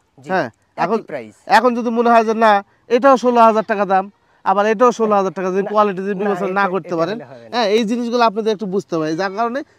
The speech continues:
Speaker 2: একটা কম, একটা বেশি দামের ছাগল বলেন, পাঠা বলেন, খাসি বলেন, একটু কম্পেয়ার
Speaker 1: জি।
Speaker 2: করে দেখানোর চেষ্টা করি। আচ্ছা, আচ্ছা, মাহফুজ ভাই,
Speaker 1: জি ভাই।
Speaker 2: এই স-, পাঠা দুইটা যদি একসাথে কেউ নিতে চায়?
Speaker 1: ও, একসাথে নিলে যেহেতু আপনার ষোলো আর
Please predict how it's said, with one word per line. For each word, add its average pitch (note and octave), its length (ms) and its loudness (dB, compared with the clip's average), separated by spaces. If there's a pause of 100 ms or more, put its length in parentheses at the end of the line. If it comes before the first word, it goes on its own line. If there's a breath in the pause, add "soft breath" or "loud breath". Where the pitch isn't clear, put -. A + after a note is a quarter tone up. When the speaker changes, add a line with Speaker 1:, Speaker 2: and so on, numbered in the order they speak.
(120)
Speaker 2:
একটা F#3 260 -8
কম, A3 340 -6
একটা F3 200 -10
বেশি E3+ 260 -8
দামের F#3+ 280 -8 (460)
ছাগল E3+ 320 -4
বলেন, E3 320 -6
পাঠা D#3+ 300 -8
বলেন, D#3 220 -8
খাসি D#3 280 -14
বলেন, D#3+ 220 -10
একটু D#3 140 -14
কম্পেয়ার D3 380 -10
Speaker 1:
জি। C3+ 40 -14
Speaker 2:
করে C#3+ 120 -10
দেখানোর B2+ 280 -14
চেষ্টা A#2+ 260 -20
করি। G#2 180 -20 (100)
আচ্ছা, - 160 -6
আচ্ছা, A#3 140 -6
মাহফুজ A#3 220 -6
ভাই, F#3 160 -4 (160)
Speaker 1:
জি A3 140 -12
ভাই। F#3 240 -6
Speaker 2:
এই A3+ 140 -2
স-, - 40 -12 (320)
পাঠা G3+ 260 -6
দুইটা F#3+ 320 -8
যদি G3 300 -10
একসাথে F#3 420 -10
কেউ F#3 140 -6
নিতে D3+ 280 -8
চায়? A2 200 -20 (120)
Speaker 1:
ও, C#3+ 80 -16 (160)
একসাথে C4+ 540 -6
নিলে C4+ 300 -2
যেহেতু B3+ 360 -4
আপনার C4+ 440 -4
ষোলো B3+ 440 -4
আর C4 440 -2